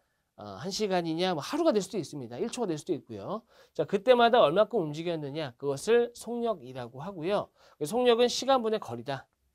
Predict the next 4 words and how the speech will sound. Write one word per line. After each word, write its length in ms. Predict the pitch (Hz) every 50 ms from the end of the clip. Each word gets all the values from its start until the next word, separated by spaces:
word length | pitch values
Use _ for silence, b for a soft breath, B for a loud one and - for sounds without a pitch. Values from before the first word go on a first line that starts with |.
| _ _ _ _ _ _ _ _ _ _
시간은 640 | - - - - 262 262 269 262 262 269 277 277 240
속력분의 520 | 202 - 247 262 254 247 247 226 214 202 190
거리다. 420 | - 120 113 110 98 98 - - - _ _ _ _ _ _ _ _ _ _ _ _ _ _ _ _ _ _ _ _ _ _ _ _ _ _ _ _ _ _ _ _ _ _ _ _ _ _ _ _ _ _ _ _ _ _ _
맞죠? 300 | - 107 107 - 196